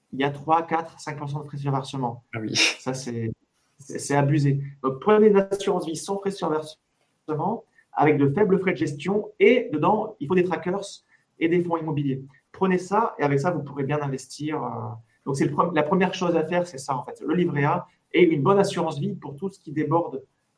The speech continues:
Speaker 1: euh, des, des, des trois mois d'épargne de précaution sur le livret A. Une fois qu'on a les trois par-, les trois mois sur le livret A, le reste, on épargne tous les mois sur une bonne assurance vie, euh, avec du fonds euro pour la sécurité,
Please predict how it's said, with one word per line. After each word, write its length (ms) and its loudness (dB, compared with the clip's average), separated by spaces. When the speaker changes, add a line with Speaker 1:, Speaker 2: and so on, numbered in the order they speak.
Speaker 1:
euh, 140 0
des, 120 6
des, 140 4
des 260 -2
trois 280 6
mois 140 6
d'épargne 400 2
de 80 -2
précaution 440 -8
sur 140 -12
le 60 -6
livret 220 -2
A. 140 0
Une 60 -2
fois 140 0
qu'on 140 0
a 80 4
les 80 2
trois 200 2
par-, 280 0
les 100 -4
trois 180 4
mois 140 4
sur 120 -4
le 80 -2
livret 200 -2
A, 220 -2
le 120 2
reste, 400 2
on 120 0
épargne 360 4
tous 100 -2
les 100 0
mois 160 0
sur 120 -6
une 100 -4
bonne 180 0
assurance 400 -4
vie, 280 -6
euh, 420 2
avec 200 6
du 140 -4
fonds 160 0
euro 200 4
pour 120 0
la 80 2
sécurité, 720 -2